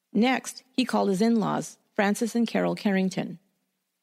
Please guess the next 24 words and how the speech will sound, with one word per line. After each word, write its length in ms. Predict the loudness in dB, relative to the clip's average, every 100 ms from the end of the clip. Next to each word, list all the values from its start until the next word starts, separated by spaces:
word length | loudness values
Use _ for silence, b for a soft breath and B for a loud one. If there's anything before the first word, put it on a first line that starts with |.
| 0
When 140 | 2
he 140 | 2
found 300 | 2 2 2
out 140 | 2 0
that 160 | -2
they 140 | 0 2
had 160 | 2
not 200 | 2 0
heard 160 | 0 -2
from 140 | 0
their 100 | -2
daughter 320 | 0 0 0 0
either, 440 | 0 0 -2 -6 -16 _ _ _ _ _
fear 240 | 0 0
finally 360 | 0 0 0 0
began 280 | -2 -2 -2
to 100 | -4
set 280 | -4 -4 -2
in. 260 | -4 -6 -14 _ _ _ _ _ _ _ _ _ _ _ _ -2
Back 280 | 0 2 0
at 80 |
the 80 | 0
Cedar 320 | 0 0 2
Lodge, 420 | 2 2 0 -2